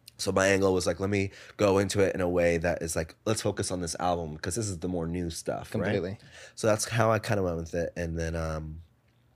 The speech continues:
Speaker 1: there was a question that I asked her that kind of, which is funny when I think about it now, because she's having a very retrospective moment.
Speaker 2: Very.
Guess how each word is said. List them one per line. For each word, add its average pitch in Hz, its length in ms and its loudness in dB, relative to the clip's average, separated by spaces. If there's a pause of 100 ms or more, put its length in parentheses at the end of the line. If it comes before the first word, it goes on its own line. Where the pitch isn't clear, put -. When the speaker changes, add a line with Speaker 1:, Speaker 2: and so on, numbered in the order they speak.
(1300)
Speaker 1:
there 104 120 6
was 101 80 4
a 104 40 2
question 113 300 2
that 117 100 4
I 113 60 6
asked 92 340 4
her 92 140 4
that 87 240 2
kind 92 240 2
of, 85 260 0
which 87 160 -6
is 90 120 -2
funny 123 420 0
when 90 180 -2
I 87 120 -4
think 90 180 -8
about 82 160 -4
it 64 100 -10
now, 95 480 2
because 90 320 -4
she's 92 140 -6
having 95 260 0
a 85 60 -2
very 90 300 -2
retrospective 82 840 -6
moment. 95 800 -6
Speaker 2:
Very. 82 420 -4